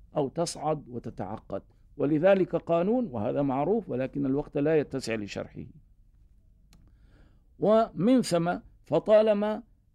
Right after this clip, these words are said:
كنا محكومين بنظام هذه الحياة الدنيا، الكلام سليم،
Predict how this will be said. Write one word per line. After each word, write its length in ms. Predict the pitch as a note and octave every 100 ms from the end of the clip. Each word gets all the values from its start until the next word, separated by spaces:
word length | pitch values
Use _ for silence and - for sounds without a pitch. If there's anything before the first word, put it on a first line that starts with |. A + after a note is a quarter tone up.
| _ -
كنا 360 | A3 A#3+ G3+
محكومين 680 | D#3+ D3+ - F#3 F#3+ B3 A#3
بنظام 560 | F3+ G3 F#3 E3 G3 F#3+
هذه 420 | E3 F#3 E3+ D#3
الحياة 420 | D#3+ C#3 D3+ D3 -
الدنيا، 380 | B2 C3+ C#3 G#3+
الكلام 380 | - A3+ A3+
سليم، 360 | F3 E3 C3 G2